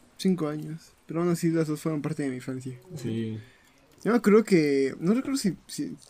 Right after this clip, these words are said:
Speaker 1: no, no recuerdo los nombres, más que el de la pulga, porque, ah, y el de frijolito.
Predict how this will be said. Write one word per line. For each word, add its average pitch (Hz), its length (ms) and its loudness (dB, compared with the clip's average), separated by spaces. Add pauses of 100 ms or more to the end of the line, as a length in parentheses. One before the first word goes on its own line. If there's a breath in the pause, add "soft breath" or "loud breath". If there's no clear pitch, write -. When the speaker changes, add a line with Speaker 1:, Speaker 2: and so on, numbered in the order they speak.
Speaker 1:
no, 156 300 -2
no 202 100 2
recuerdo 254 240 0
los 151 160 2
nombres, 156 540 -2
más 147 180 -4
que - 80 0
el 151 80 0
de 143 60 0
la 131 120 -4
pulga, 151 280 -2
porque, 131 340 -14
ah, 185 240 2
y 180 80 4
el 151 80 4
de 147 80 0
frijolito. 135 460 -6